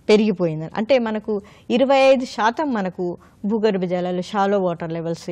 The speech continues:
ఏరియాలో మనకు డిఫరెన్స్గా భూగర్భ జల మట్టాల్లో మనకు తేడా కనిపిస్తుంది. అదే మనకు డీప్ వాటర్ లెవెల్స్లో కూడా మనకి అప్పుడు అంతకుముందు ఉన్న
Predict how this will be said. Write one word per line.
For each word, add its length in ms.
ఏరియాలో 320
మనకు 220
డిఫరెన్స్గా 500
భూగర్భ 400
జల 120
మట్టాల్లో 440
మనకు 240
తేడా 220
కనిపిస్తుంది. 600
అదే 140
మనకు 260
డీప్ 260
వాటర్ 320
లెవెల్స్లో 420
కూడా 160
మనకి 280
అప్పుడు 260
అంతకుముందు 500
ఉన్న 80